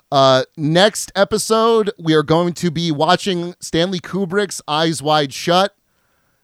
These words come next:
If you've seen the movie, you can probably guess why.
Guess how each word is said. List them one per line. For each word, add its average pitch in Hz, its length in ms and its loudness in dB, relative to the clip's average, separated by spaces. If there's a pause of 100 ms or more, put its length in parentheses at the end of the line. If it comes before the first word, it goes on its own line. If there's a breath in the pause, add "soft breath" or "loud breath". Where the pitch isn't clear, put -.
(240)
If 123 180 -8
you've 123 200 -6
seen 196 240 -2
the 185 80 0
movie, 170 600 0
you 139 680 -2
can 127 160 -8
probably 170 380 0
guess 156 260 -2
why. 151 580 0